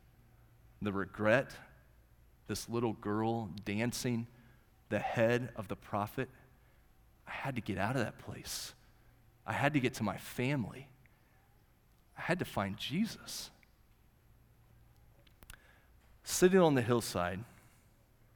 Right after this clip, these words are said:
I knew what he was thinking. I always did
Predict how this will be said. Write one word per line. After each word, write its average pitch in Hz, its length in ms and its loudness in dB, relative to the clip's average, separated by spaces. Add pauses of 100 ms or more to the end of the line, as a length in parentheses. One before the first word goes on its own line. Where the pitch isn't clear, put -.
(1400)
I 131 100 10
knew 127 160 8
what 110 120 4
he 110 80 0
was 92 140 -4
thinking. 98 400 -6 (880)
I 131 100 6
always 139 340 8
did 107 380 2